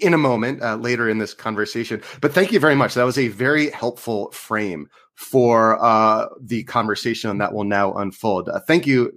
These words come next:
very much, uh, Maureen. Uh, I'd like to bring Alan into the, the conversation now. And Alan Dubreuil, get your perspective on this relationship between climate-induced migration and national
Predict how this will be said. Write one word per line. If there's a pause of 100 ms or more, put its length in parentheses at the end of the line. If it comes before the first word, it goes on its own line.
very
much,
uh,
Maureen. (240)
Uh, (120)
I'd
like
to
bring
Alan
into
the,
the
conversation
now.
And
Alan
Dubreuil,
get
your (320)
perspective
on
this
relationship
between
climate-induced
migration
and
national